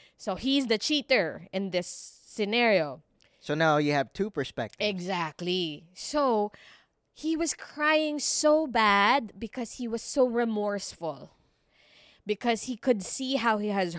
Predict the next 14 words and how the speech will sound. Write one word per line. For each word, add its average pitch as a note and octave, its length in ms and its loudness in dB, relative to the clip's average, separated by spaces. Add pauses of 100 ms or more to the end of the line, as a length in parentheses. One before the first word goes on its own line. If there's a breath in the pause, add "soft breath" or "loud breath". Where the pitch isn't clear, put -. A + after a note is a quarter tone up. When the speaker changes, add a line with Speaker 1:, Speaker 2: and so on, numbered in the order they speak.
Speaker 1:
hurt D4 240 0
his C#4 240 -2
girlfriend. A3+ 720 0 (380 loud breath)
He A3 160 -14
could G3 300 -4
see A3 380 -6
how G3+ 360 0
he G#3 240 -8
ruined D4+ 480 -2
his C#4 300 -4
relationship. A3+ 1120 0 (760 loud breath)
And A3+ 360 -4 (500)
the C#4+ 200 6
girl, F4 520 4